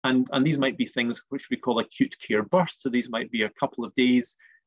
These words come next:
um, looking at what happens in an acute admissions ward, following the foundation doctors, or it may be organised specifically for geographical reasons. So you can imagine that coming down just simply to follow patients into hospital if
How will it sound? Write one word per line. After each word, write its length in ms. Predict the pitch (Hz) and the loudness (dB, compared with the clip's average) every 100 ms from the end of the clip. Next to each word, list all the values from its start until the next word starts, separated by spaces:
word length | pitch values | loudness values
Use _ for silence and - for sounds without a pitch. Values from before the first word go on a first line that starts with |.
| _ | _
um, 180 | 110 110 | -4 0
looking 260 | 117 - 117 | 0 2 2
at 100 | 113 | 2
what 140 | - | 0
happens 360 | - 113 120 104 | -2 -6 -6 -4
in 80 | 107 | -4
an 100 | 104 | -4
acute 380 | 107 - 107 | -4 -2 -2
admissions 500 | 123 131 131 139 131 | -2 -2 0 0 0
ward, 400 | - 131 135 131 - _ _ _ | 4 4 4 2 -4 _ _ _
following 300 | - 123 110 | -6 -4 -4
the 60 | 104 | -6
foundation 560 | - 104 104 120 - 113 | 0 2 4 2 2 0
doctors, 540 | 120 - - 123 - - _ _ - | 0 0 0 0 0 -8 _ _ -2
or 100 | 143 | 0
it 80 | |
may 160 | 151 175 | 2 2
be 100 | 143 | 4
organised 500 | 131 127 123 120 120 | 4 4 0 -2 -4
specifically 600 | - 131 - - - 120 | -6 -6 -4 -6 -4 -4
for 160 | - 120 | 0 2
geographical 720 | 123 113 110 107 123 - 113 | 4 2 2 -2 -4 -4 0
reasons. 400 | 110 101 98 - | 2 2 0 0
So 80 | 110 | -2
you 60 | |
can 140 | 101 120 | 0 2
imagine 460 | 120 131 - 110 | 2 0 -4 -12
that 140 | 107 - | -12 -10
coming 240 | - 123 117 | -4 -4 0
down 320 | 117 110 107 - _ _ - | 0 0 -2 -8 _ _ -4
just 240 | 139 - | -4 -2
simply 260 | 123 - 117 | -4 -4 -10
to 100 | - | -8
follow 280 | - 110 | -4 -4
patients 400 | - 117 - - | -2 -2 -2 -2
into 180 | 110 - | -4 -2
hospital 500 | - 95 127 - 110 | -2 -2 -4 -4 0
if 120 | 110 | 0